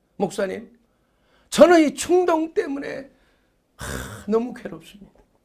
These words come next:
예? 언젠가 한번 그런 음란물을 우연히 여관에서 뭐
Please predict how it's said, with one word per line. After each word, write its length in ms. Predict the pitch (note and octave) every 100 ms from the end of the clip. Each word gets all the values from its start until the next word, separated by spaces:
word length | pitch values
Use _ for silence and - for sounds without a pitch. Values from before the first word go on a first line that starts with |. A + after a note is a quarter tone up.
| _ _ _ _ _
예? 120 | A#2 C#3+ _ _ _ _ _ _ _ _
언젠가 560 | - A#3 B3 C4 B3 A3+
한번 380 | A3 A3 A3+ G#3
그런 320 | F#3 G#3 G3+
음란물을 920 | G3 F3+ G#3+ G#3+ G3+ G3 G3 F#3 F3+ - _ _
우연히 480 | E3+ G3+ G3+ F#3+ F3
여관에서 600 | F3+ F#3+ F#3 F3 G3+ -
뭐 400 | G3 G3+ G3